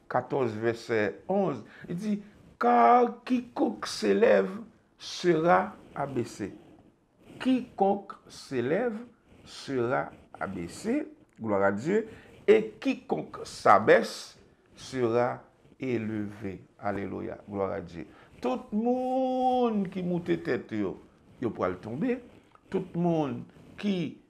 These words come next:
descend, yo, yo pourra le lever. Donc, le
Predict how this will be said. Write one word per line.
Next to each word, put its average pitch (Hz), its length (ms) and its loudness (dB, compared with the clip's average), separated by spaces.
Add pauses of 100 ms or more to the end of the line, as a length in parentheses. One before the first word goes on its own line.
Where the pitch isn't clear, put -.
(120)
descend, 131 760 -2
yo, 285 280 -2 (520)
yo 107 120 -6
pourra 120 360 0 (460)
le 202 240 -2
lever. 202 400 -2 (220)
Donc, 208 320 0 (240)
le 226 400 6